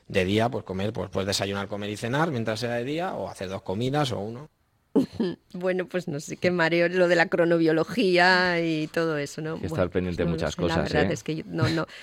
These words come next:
Speaker 2: no puedo refutar hasta qué punto eso, eso no es, pero bueno,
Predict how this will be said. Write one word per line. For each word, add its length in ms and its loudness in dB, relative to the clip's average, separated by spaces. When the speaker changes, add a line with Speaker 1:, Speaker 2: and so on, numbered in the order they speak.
Speaker 2:
no 140 2
puedo 200 8
refutar 720 4
hasta 340 2
qué 140 -2
punto 360 0
eso, 240 0
eso 260 2
no 160 2
es, 260 2
pero 380 0
bueno, 340 -2